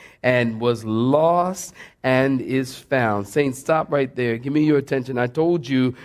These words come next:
we had three parables in chapter fifteen. And remember I told you last time, for those of you that were here, that there's one woven theme. You got a pen? You write this down. There's one woven theme in all three of the parables,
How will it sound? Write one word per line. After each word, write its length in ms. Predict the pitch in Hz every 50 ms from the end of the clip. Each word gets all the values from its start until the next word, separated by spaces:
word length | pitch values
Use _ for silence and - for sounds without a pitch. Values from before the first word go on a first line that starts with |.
| - _ -
we 80 | 143
had 140 | 131 123 -
three 220 | - 135 175 196 180
parables 500 | - 185 170 165 143 143 143 139 123 135
in 80 | 123
chapter 360 | 120 135 131 127 120 - 127
fifteen. 680 | 123 - 135 123 - _ - 143 123 110 92 90 95 - _ _ _ _ _ _ _ _ -
And 120 | - 139
remember 240 | 147 170 180 202 208
I 80 | 190 180
told 320 | 190 208 180 175 180 156
you 100 | 175 175
last 380 | 160 156 156 160 165 165 - -
time, 360 | 175 160 160 170 185 - 165
for 100 | 151 151
those 220 | 151 156 156 147
of 100 | 151 139
you 120 | 139 151 147
that 160 | 147 139 120
were 140 | 139 135 127
here, 460 | 127 156 156 127 120 117 123 123 123 - - - _ -
that 80 | 139
there's 200 | 143 139 127 120
one 280 | 135 156 175 180 185 180
woven 320 | 175 170 170 165 170 170
theme. 280 | 160 - 143 131 123 120
You 60 | 131
got 120 | 135 139
a 60 | 147 143
pen? 240 | - 160 160 170
You 80 | 185 185
write 220 | 170 139 139 139
this 120 | - 156 156
down. 360 | - 135 120 110 104 117 123 - - - - -
There's 200 | - 151 147 120
one 400 | 135 143 165 180 185 190 175 151
woven 380 | 143 160 170 180 180 185 180 170
theme 920 | - - - - - 202 180 151 127 113 113 113 120 123 120 120 123 - - _ _ _ -
in 180 | 139 131 123 123
all 360 | 123 135 143 151 160 165 170
three 360 | - - - - 147 147 147
of 120 | 143 135
the 60 | 143 151
parables, 800 | - - 143 127 117 113 110 95 104 104 104 104 120 123 -